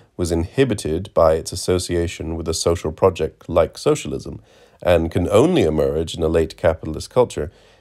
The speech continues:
in which images acquire an autonomous force. The way value is generated on the stock exchange depends, of course, less on what a company really does, and more on perceptions of and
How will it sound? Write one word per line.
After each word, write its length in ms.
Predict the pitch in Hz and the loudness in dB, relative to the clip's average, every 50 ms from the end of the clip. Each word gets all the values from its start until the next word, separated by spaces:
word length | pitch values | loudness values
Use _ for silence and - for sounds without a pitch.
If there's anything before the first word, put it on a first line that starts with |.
| _ _ | _ _
in 120 | - 101 101 | -2 0 2
which 180 | 98 85 - - | 2 0 0 0
images 580 | 107 110 110 107 95 82 71 67 62 73 - - - | 2 4 4 4 2 2 -4 -8 -10 -12 -12 -12 -12
acquire 520 | - - - - 82 78 76 76 76 - - | -14 -2 2 4 4 4 4 2 -2 -4 -2
an 160 | 73 76 73 | -2 -2 -2
autonomous 520 | 71 71 - - - 80 76 65 - - | -4 -6 -6 -4 -4 -4 -4 -6 -8 -12
force. 460 | - - - 127 - - - - _ _ _ _ _ _ _ _ _ _ _ _ _ _ _ _ _ _ _ | -10 -4 -2 -2 -2 -4 -6 -12 _ _ _ _ _ _ _ _ _ _ _ _ _ _ _ _ _ _ _
The 80 | - | 0
way 300 | 98 98 107 104 104 104 | 4 4 6 6 6 4
value 480 | 90 80 92 90 95 104 98 92 87 82 | 4 4 6 6 8 6 6 4 2 0
is 100 | 82 82 | -2 -2
generated 640 | 82 - 95 101 101 85 80 80 80 - 80 78 82 | 2 4 4 4 6 4 2 0 -2 -2 -4 -4 -4
on 120 | 80 78 | -4 -4
the 60 | 73 | -6
stock 280 | 69 - - 117 123 - | -4 0 0 0 2 0
exchange 540 | 95 87 - - - 78 76 76 78 78 - | -4 -8 -8 -6 -6 -6 -4 -4 -8 -8 -6
depends, 500 | - 80 - - 98 95 92 90 82 80 | -8 -6 0 2 2 4 4 2 -2 -4
of 100 | 80 - | -6 -6
course, 400 | - - 92 87 82 80 - - | -2 0 0 2 0 0 0 2
less 240 | 92 90 90 - - | 2 2 2 2 -2
on 120 | 85 82 | -4 -4
what 140 | 82 82 - | -2 -2 -4
a 60 | 85 | -4
company 560 | - - - 92 92 90 82 82 85 85 80 - _ _ _ _ | -4 -2 -2 -2 0 -2 -2 -2 -2 -4 -6 -8 _ _ _ _
really 420 | - 87 87 85 80 78 78 78 | -4 -2 0 0 0 0 -2 -4
does, 520 | 76 - - 123 135 113 95 95 98 98 - - _ _ _ _ _ _ _ _ _ _ | -2 2 4 4 4 4 2 0 -4 -6 -10 -14 _ _ _ _ _ _ _ _ _ _
and 180 | - 82 90 98 | -2 0 2 4
more 300 | 104 110 113 110 104 101 | 6 6 8 8 8 6
on 100 | 95 90 | 4 2
perceptions 640 | 92 98 90 - - 135 139 - - - 80 80 76 | 0 -4 -2 2 2 2 2 0 -4 -8 -6 -4 -4
of 360 | 73 71 69 71 71 76 - | -4 -4 -4 -4 -6 -8 -8
and 280 | 73 71 71 71 76 | -8 -8 -8 -10 -14